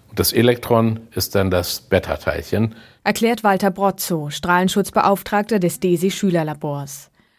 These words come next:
Speaker 2: Der Gamma-Zerfall tritt immer nur als Begleiterscheinung eines Alpha- oder Beta-Zerfalls auf.
Speaker 1: Gammastrahlung ist im Prinzip das gleiche wie Röntgenstrahlung, im Prinzip sogar das gleiche wie Licht, aber mit einer wesentlich höheren Energie. Gammastrahlung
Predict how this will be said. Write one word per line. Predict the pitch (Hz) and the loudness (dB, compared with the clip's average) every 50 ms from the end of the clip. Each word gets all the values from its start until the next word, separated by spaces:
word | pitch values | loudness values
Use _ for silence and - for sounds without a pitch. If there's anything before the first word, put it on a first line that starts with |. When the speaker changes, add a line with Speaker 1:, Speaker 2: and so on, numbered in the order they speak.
| _ _ - | _ _ 0
Speaker 2:
Der | 208 202 | 0 2
Gamma-Zerfall | 196 214 220 233 240 - 269 240 - - 240 240 254 247 | 4 4 4 4 2 2 0 0 2 2 2 2 0 0
tritt | - - 196 - | -2 -4 -2 -2
immer | - 208 208 202 | 0 0 0 2
nur | 202 196 196 196 | 2 2 2 2
als | - 185 185 - | 0 0 -2 -2
Begleiterscheinung | - 226 214 220 208 196 185 196 - 170 - - 175 165 160 156 156 156 147 | -2 -2 0 2 2 0 0 0 -2 -2 -2 0 0 0 0 0 -2 -4 -4
eines | 147 151 156 156 147 - | -6 -6 -4 -6 -6 -4
Alpha- | - - 175 175 170 - 180 170 | -2 0 2 2 2 2 0 0
oder | 160 - 185 202 202 | 2 2 2 0 2
Beta-Zerfalls | 185 208 190 - - 165 - - 170 151 - 160 151 143 143 - | 2 2 0 0 -2 -6 -4 -4 -6 -4 -4 -4 -4 -4 -4 -6
auf. | - 151 147 143 139 - - - - _ | -6 -4 -4 -6 -6 -10 -16 -20 -18 _
Speaker 1:
Gammastrahlung | - 110 110 131 143 156 147 147 - - 135 127 127 127 123 131 127 - - - _ - | 0 0 2 4 4 2 0 -2 -4 -2 0 2 2 4 2 0 0 -4 -8 -16 _ -2
ist | - 117 - - - - - - | -2 -2 -2 -4 -10 -14 -18 -20
im | _ - | _ -12
Prinzip | - 87 - - 101 - | -10 -8 -6 -6 -4 -4
das | 90 - - | -4 -2 0
gleiche | 92 92 92 - - 90 90 | 0 0 2 2 0 -2 0
wie | 92 - - - - | -2 -4 -4 -4 -2
Röntgenstrahlung, | - 95 107 120 - 123 131 131 - - - 120 123 131 139 156 180 202 190 - - - | 0 0 0 0 -2 -2 -4 -4 -4 -6 -2 0 2 4 4 4 2 0 -2 -8 -12 -12
im | - | -8
Prinzip | 90 - 92 78 - - 95 | -6 -4 -4 -4 -4 -6 -4
sogar | - 85 80 82 73 | -2 0 0 0 0
das | - - - | -2 -4 -2
gleiche | - 85 85 87 - 90 85 | 0 0 0 0 0 -2 -2
wie | 87 | 0
Licht, | 80 92 107 - - - - - - - - | 0 0 -2 -2 -6 -14 -20 -20 -14 -4 -2
aber | 92 87 87 85 | 0 0 2 2
mit | 87 87 - - | 0 0 0 2
einer | 87 87 87 82 85 | 2 2 2 2 2
wesentlich | 92 92 90 98 90 - 95 85 - - | 0 0 0 -2 -4 -4 -6 -6 -4 -2
höheren | 98 90 85 85 - 80 80 | 0 2 2 2 2 0 -4
Energie. | 78 78 78 78 76 71 - - 65 - - - _ - | -4 -2 -2 -2 -2 -2 -4 -10 -12 -12 -14 -16 _ -2
Gammastrahlung | - 90 101 113 110 - - - 101 101 101 107 101 | 0 2 2 2 0 0 -2 0 2 2 2 2 0